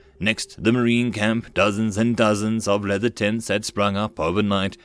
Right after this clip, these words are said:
as the Orkin people relocated their base next to the Marines for safety. Torak and Rathia staring out into the sky and wondered what was he daydreaming about. "What is that?"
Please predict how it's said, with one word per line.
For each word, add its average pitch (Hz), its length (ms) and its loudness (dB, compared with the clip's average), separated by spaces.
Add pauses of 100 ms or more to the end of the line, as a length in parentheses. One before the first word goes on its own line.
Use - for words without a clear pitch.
(140)
as 151 160 0
the 170 120 0
Orkin 185 560 4
people 104 380 -2
relocated 123 600 0
their 127 100 0
base 127 340 -2
next 104 260 -2
to - 80 -10
the 113 100 -4
Marines 131 440 -2
for - 140 -14
safety. 104 580 -4 (680)
Torak 123 400 2
and 110 200 0
Rathia 110 440 2
staring 107 400 0
out 101 260 0
into 110 120 0
the 110 60 -4
sky 101 360 -2
and 113 180 0
wondered 131 280 2
what 151 420 -2
was 123 200 0
he 143 60 0
daydreaming 104 540 -2
about. 117 380 0 (640)
"What 87 200 0
is 123 200 2
that?" 107 400 0